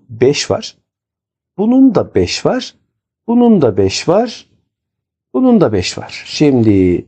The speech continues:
D seçeneğinde istediğimiz kadar sonuna sıfır ekleyebiliriz, unutmuyoruz. On binde birler basamağına geçtiğimizde on binde birler basamağı A seçeneğinin iki, B seçeneğinin üç,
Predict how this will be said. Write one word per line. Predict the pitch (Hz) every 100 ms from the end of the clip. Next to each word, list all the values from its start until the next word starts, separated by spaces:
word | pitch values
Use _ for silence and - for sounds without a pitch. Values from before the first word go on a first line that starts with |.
| _
D | 170 254
seçeneğinde | 262 240 208 139 113 127 135
istediğimiz | - 190 202 208 -
kadar | 135 120
sonuna | 117 180 165 143
sıfır | - 165 220
ekleyebiliriz, | 147 147 131 110 226 220
unutmuyoruz. | 156 - 98 69 - _ _ _ _ _ _ _ _ _ _ _ _ _ -
On | 208 277
binde | 294 277 233
birler | 190 160 151 123
basamağına | 113 117 113 104 98
geçtiğimizde | 117 185 - 131 107 87 80 175
on | - 196 240 233
binde | 226 220 202
birler | 190 190 185
basamağı | 165 - 143 127 123
A | 151 180
seçeneğinin | 190 165 - 120 113 101 95
iki, | 170 165 180 180 - _ _
B | - - 156 202
seçeneğinin | - 190 - 143 127 120 110 101 82 - _ _ _ -
üç, | 151 190 - - -